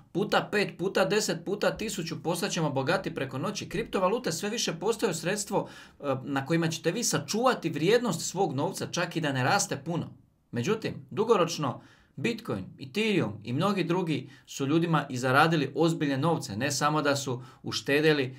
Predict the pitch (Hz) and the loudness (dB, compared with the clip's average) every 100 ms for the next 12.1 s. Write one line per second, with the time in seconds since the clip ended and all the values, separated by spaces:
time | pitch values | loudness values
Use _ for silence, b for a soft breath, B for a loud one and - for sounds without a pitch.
0 | B - 120 - 156 156 135 - - 139 | B -8 -6 0 4 4 4 -2 -4 4
1 | 156 143 147 143 143 123 117 113 113 101 | 4 6 4 2 0 -2 -2 -2 -6 -2
2 | 135 147 135 127 131 135 - 120 117 113 | 0 2 2 2 2 2 0 -2 -2 -4
3 | 104 131 143 131 120 143 139 131 123 B | -4 0 2 2 4 4 4 0 -2 B
4 | B B 104 117 117 107 127 143 135 120 | B B -2 0 0 -2 2 4 4 4
5 | 135 143 127 123 120 113 107 135 135 135 | 4 4 0 -2 -4 -2 2 2 2 0
6 | 123 107 107 139 139 135 127 110 101 107 | -2 -4 -6 -2 2 2 2 -2 -6 0
7 | 139 147 123 143 147 120 - B B 113 | 2 2 2 2 2 0 -2 B B 4
8 | 135 151 156 104 - - 160 151 131 160 | 6 6 2 -2 -4 -2 -2 0 0 0
9 | 165 - - - 139 151 143 - 135 139 | -2 -8 -14 -4 0 2 0 -2 -4 -4
10 | 123 123 156 160 - - _ _ _ - | -2 0 0 -2 -10 -16 _ _ _ -6
11 | 117 139 151 160 - - _ 156 160 120 | 0 2 2 -2 -6 -14 _ 4 4 4
12 | - | -4